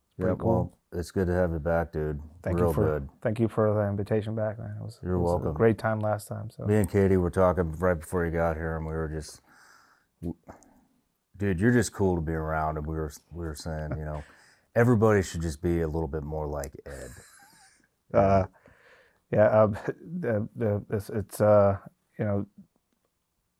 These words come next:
Speaker 1: I travel a lot and meet a lot of people, and specifically, I make connections with a lot of people out there sometimes, and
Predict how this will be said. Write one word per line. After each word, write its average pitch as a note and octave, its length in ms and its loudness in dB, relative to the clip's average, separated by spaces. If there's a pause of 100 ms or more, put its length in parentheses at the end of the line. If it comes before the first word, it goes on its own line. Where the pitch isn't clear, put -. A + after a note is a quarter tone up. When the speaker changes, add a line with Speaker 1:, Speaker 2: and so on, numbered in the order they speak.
(420)
Speaker 1:
I B2+ 80 -2
travel G2+ 500 0
a - 40 0
lot G2 260 2
and G2 140 -4
meet G2+ 100 0
a G2 60 0
lot G2 160 0
of F2+ 80 -8
people, G2+ 420 -4 (640)
and G2 360 -2
specifically, G2 840 -2 (1080)
I G2 320 0
make F#2+ 240 -2
connections G2 420 -4
with G2 140 -2
a - 20 -2
lot G2 160 0
of F#2 80 -6
people G2 260 -4
out F#2+ 200 -4
there F#2+ 180 -2
sometimes, G2 540 -4
and G2 180 -6